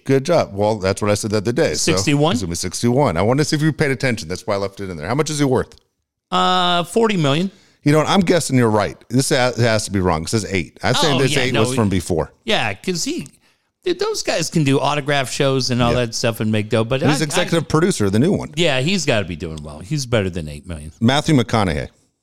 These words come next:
Speaker 2: I like McConaughey. Esquire magazine cover story about his return to Uvalde. My God, man.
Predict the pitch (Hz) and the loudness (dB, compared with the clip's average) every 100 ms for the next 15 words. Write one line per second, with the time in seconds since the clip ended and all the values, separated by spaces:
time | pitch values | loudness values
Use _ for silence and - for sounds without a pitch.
0 | _ _ _ 151 175 190 170 135 156 139 | _ _ _ -2 0 0 -4 -2 -2 0
1 | 123 123 127 - - _ _ _ - 220 | 2 2 2 -2 -10 _ _ _ -2 -2
2 | - 240 240 226 196 175 170 160 147 156 | 0 0 0 0 0 0 0 -2 0 0
3 | 151 151 147 - _ _ _ _ _ 190 | 0 0 -2 -6 _ _ _ _ _ 0
4 | 185 160 135 - 139 123 120 120 120 117 | 2 2 0 2 4 4 4 2 0 -2
5 | - _ _ _ _ 143 143 139 135 147 | -8 _ _ _ _ -2 0 0 0 0
6 | 120 127 110 160 143 139 131 110 101 87 | 0 0 0 0 0 2 2 2 -2 -4
7 | 73 69 - _ _ _ 147 147 107 104 | -6 -12 -16 _ _ _ -2 -2 -2 -2
8 | 87 85 80 82 80 | -4 -4 -8 -8 -8